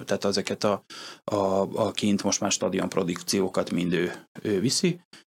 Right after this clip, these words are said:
Ő, ennek borzasztóan megörült, hogy nem, nem kell mennie, mert azért a turnén észnél lenni, az egy feladat. Tehát, hogy, ö,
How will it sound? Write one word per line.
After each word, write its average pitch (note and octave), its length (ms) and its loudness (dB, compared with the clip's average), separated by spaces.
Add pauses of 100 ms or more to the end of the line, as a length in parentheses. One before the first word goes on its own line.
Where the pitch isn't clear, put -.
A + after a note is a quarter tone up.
(300)
Ő, A2 360 4
ennek A2 200 4
borzasztóan G2+ 480 2
megörült, G2 500 2
hogy G2+ 160 2
nem, F#2+ 320 2
nem G2 180 2
kell F#2+ 200 0
mennie, D3 340 4
mert A#2 380 0
azért A2 280 2
a A2 60 2
turnén A#2 580 4
észnél G#2+ 640 2
lenni, C#3+ 420 4
az A2+ 180 0
egy G#2 180 0
feladat. - 680 0
Tehát, G2+ 360 -2
hogy, G2+ 160 0
ö, G#2 180 2